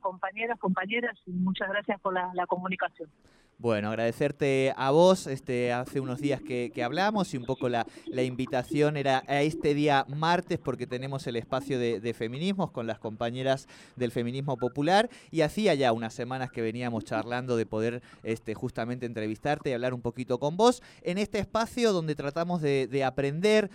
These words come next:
Speaker 2: de deconstruirnos y también, por supuesto, de dejarle a la ciudadanía algunas reflexiones. Y en ese sentido,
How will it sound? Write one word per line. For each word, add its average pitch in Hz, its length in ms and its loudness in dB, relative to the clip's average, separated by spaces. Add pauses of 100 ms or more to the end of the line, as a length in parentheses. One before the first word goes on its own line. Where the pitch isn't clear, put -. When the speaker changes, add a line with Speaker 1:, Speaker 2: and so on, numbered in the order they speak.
(140)
Speaker 2:
de 135 140 0
deconstruirnos 185 1080 0 (180)
y 165 140 -2
también, 165 500 0
por 151 180 0
supuesto, 151 480 0
de 131 100 0
dejarle 135 420 -2
a 131 40 0
la 123 100 0
ciudadanía 127 640 -2 (200)
algunas 127 440 -2
reflexiones. 110 800 -4
Y 127 140 -4
en 156 100 -4
ese 175 180 -2
sentido, 196 680 0